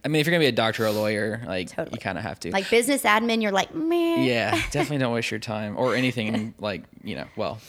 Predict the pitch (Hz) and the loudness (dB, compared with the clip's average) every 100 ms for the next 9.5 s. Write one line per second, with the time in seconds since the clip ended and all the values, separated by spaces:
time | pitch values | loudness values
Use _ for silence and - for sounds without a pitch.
0 | - 117 110 - 120 110 - 110 107 104 | -6 -4 -4 -6 -6 -4 -2 -2 -2 -6
1 | - 110 110 120 113 104 104 101 - 196 | -6 -8 -8 -8 -6 -4 -6 -8 -6 -6
2 | 180 139 - - 104 95 - - - 120 | -6 -8 -8 -4 -4 -4 -8 -10 -12 -4
3 | 117 113 120 120 113 113 135 190 131 131 | 0 0 0 0 0 2 4 6 4 4
4 | 139 131 156 185 160 101 151 175 160 139 | 2 4 4 4 0 0 0 2 2 2
5 | 135 135 135 131 - 127 123 107 123 123 | 0 0 0 0 0 0 0 0 0 0
6 | 113 - 120 127 190 139 101 71 87 80 | -2 -4 -6 -2 -2 -2 -4 -6 -8 -10
7 | - 64 - - - - - - - 453 | -10 -10 -10 -12 -16 -18 -20 -20 -6 -2
8 | 453 339 254 269 320 320 277 220 - 320 | 2 4 4 2 0 2 2 2 0 -2
9 | 370 262 254 226 220 | 0 0 2 2 0